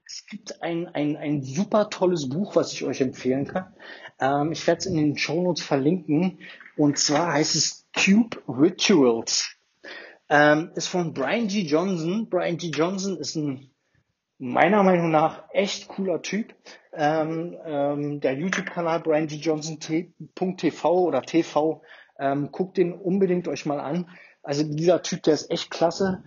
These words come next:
und er erklärt echt super, wie das da alles mit YouTube funktioniert. Ähm, ja, ist auf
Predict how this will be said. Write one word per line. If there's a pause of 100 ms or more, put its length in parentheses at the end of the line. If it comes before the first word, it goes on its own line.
(240)
und
er
erklärt
echt
super,
wie
das
da
alles
mit
YouTube
funktioniert. (880)
Ähm,
ja,
ist
auf